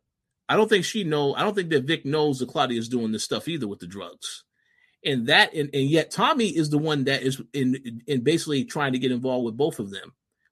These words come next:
watch both of them closely. So I'm very curious to see what's gonna happen when he does find out that she's doing this other thing.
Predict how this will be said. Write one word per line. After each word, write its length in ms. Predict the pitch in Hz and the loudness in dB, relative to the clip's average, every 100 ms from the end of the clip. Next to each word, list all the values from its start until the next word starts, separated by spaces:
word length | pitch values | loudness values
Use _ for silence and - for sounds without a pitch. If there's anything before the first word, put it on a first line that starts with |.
| _ | _
watch 380 | 110 135 135 117 | -4 -2 -2 0
both 260 | 139 180 | -2 2
of 140 | 139 113 | -2 -2
them 180 | 101 | -6
closely. 520 | 90 117 98 - - - _ _ _ _ | -6 -6 -6 -10 -14 -18 _ _ _ _
So 540 | - - 160 139 131 131 _ _ _ _ _ | -6 0 2 2 0 -8 _ _ _ _ _
I'm 140 | 139 139 | -4 4
very 240 | 208 202 | 8 8
curious 360 | 208 196 180 143 | 6 2 2 -2
to 60 | |
see 480 | 139 269 214 147 135 - | -6 -2 -2 -2 -4 -2
what's 200 | 135 135 | -4 0
gonna 180 | 139 | -4
happen 480 | 123 117 - 131 147 _ _ _ _ _ _ | -2 -4 -6 -10 -10 _ _ _ _ _ _
when 180 | 135 147 | -4 -2
he 100 | 147 | 0
does 220 | 185 226 | 0 0
find 240 | - 135 | -2 -2
out 80 | 117 | 0
that 120 | 117 | -2
she's 200 | - 123 | -2 -4
doing 240 | 110 113 107 | -2 -4 -4
this 140 | - | -6
other 180 | 107 98 | -8 -8
thing. 320 | - 90 - | -10 -12 -12